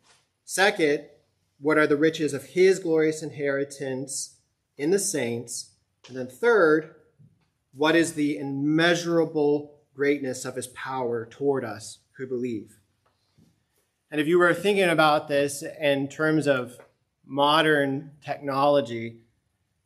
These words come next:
that what Paul is doing is then double-clicking on the immeasurable greatness of his power.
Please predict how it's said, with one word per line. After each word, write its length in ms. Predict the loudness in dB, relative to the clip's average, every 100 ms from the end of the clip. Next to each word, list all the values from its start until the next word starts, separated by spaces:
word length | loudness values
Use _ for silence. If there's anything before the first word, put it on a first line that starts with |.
| _ _ -8
that 200 | 0 2
what 260 | 4 2 0
Paul 300 | 4 6 4
is 200 | 0 -6
doing 380 | -6 -2 0
is 360 | -2 -4 -8 -10
then 540 | -6 -6 -6 -8 -14 -2
double-clicking 960 | 2 4 2 0 -4 -4 0 0 0 -4 -12 _ _ _ _ _ -2
on 520 | 2 4 2 0 -4 -6
the 100 | 0
immeasurable 720 | 4 4 4 2 0 2 -2
greatness 460 | -2 -4 -4 -8 -10
of 100 | -12
his 120 | -14
power. 580 | -4 0 2 0 -2